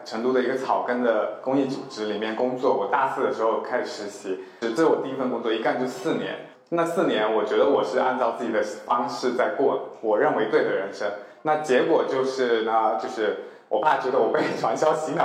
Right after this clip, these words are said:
了，然后那几年都不咋跟我说话。直到我后来进了咨询公司啊、互联网公司这种看起来光鲜的公司以后，家里人才会觉得你好像步入了正途。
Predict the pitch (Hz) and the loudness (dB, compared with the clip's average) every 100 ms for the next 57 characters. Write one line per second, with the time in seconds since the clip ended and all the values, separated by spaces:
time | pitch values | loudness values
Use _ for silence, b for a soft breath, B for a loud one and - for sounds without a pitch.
0 | - 113 107 - B B B 110 135 143 | 0 0 -4 -6 B B B 0 2 2
1 | 160 107 107 135 - 120 - 123 - 117 | 0 -2 -2 0 2 0 0 -4 -2 -2
2 | 113 131 - - - 123 151 185 156 - | 0 0 -2 -4 -6 -2 2 4 4 2
3 | 160 135 143 147 127 123 139 143 120 113 | 2 2 2 0 0 -2 -4 -4 -2 0
4 | 123 123 123 123 139 127 110 - 117 123 | 0 2 0 2 2 2 2 0 -6 -4
5 | 143 123 - - 208 202 139 117 120 147 | 0 0 -2 -4 -2 -2 0 2 2 0
6 | - 156 156 135 - - 135 135 135 - | 2 0 2 2 0 -2 -4 -4 -2 -2
7 | - - B B - 147 135 110 - - | 0 0 B B 0 2 2 0 -4 -2
8 | 131 113 117 127 123 127 123 160 139 117 | 0 2 2 2 0 0 0 0 0 0
9 | 104 - 175 - - 101 98 | 0 2 2 2 0 -8 -12